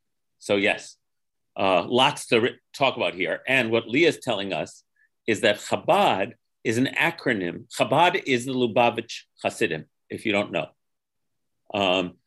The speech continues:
and Chabad is an acronym for Chokhmah, Bina, and Da'at. Uh, uh, these three qualities that I've been saying, because, uh, their founder, Schneur Zalman of Liadi,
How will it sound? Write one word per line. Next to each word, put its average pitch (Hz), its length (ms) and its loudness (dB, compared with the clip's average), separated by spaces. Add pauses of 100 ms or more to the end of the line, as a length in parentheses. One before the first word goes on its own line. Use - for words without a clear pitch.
(340)
and 117 260 0
Chabad 147 460 0
is 160 120 -6
an 156 180 -8
acronym 107 500 -2
for 101 120 -2
Chokhmah, 139 640 -2
Bina, 120 380 -2
and 127 140 -6
Da'at. - 320 -6 (1080)
Uh, 90 380 2 (720)
uh, 98 260 0 (800)
these 113 340 -2
three 117 420 0
qualities 98 760 0
that 101 80 -4
I've 92 240 2
been 92 240 -6
saying, 92 320 -2
because, 113 800 0 (440)
uh, 104 240 4
their 117 180 4
founder, 131 500 0
Schneur 120 380 -2
Zalman 110 460 -6 (140)
of 107 100 -4
Liadi, 107 520 0